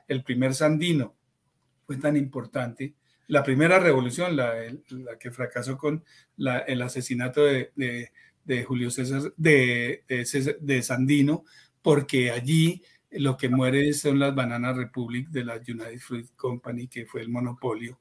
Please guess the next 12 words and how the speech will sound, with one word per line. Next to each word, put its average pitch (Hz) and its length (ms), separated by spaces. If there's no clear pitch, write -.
de 131 120
Centroamérica 131 800
y 190 100
de, 123 340
de 135 160
la 123 120
masacre 120 420
de 139 60
las 123 160
bananeras 107 560
en 120 80
Colombia. 101 420